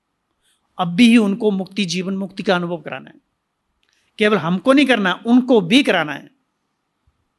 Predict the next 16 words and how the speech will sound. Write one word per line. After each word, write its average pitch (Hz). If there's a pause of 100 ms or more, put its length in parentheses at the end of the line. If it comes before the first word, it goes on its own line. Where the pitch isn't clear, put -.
(800)
जैसे 202
बाबा 220
के 240
साथ 214
का -
हम 202
अनुभव 233
कराते 185
हैं, 254 (460)
तो 208
उन 220
बेचारी 220
आत्माओं 214
को 208
कौन 214
कराएगा? 151